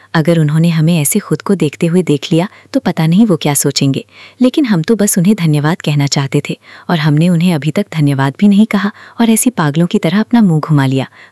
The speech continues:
हम भी कितने बेवकूफ हैं।" इप्सिता ये सब सोच ही रही थी कि प्लेन take off हो गया।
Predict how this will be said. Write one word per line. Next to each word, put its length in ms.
हम 140
भी 120
कितने 320
बेवकूफ 540
हैं।" 140
इप्सिता 340
ये 200
सब 160
सोच 360
ही 60
रही 200
थी 80
कि 100
प्लेन 280
take 260
off 200
हो 80
गया। 240